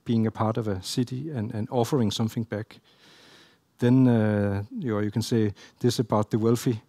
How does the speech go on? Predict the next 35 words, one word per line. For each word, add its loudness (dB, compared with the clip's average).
few 0
or, -2
uh, -8
creating 2
a, 2
a -4
building 2
for -2
the -8
citizens. -4
Then 6
at 6
least 2
from 2
statistics, -4
this, -4
uh, 0
shows -6
that -8
it -6
has -8
done 4
its 2
job, 2
uh, 2
until 4
now. 4
Let's 4
see 4
what 4
happens. 0
It's -4
gonna 0
be 2
interesting. -2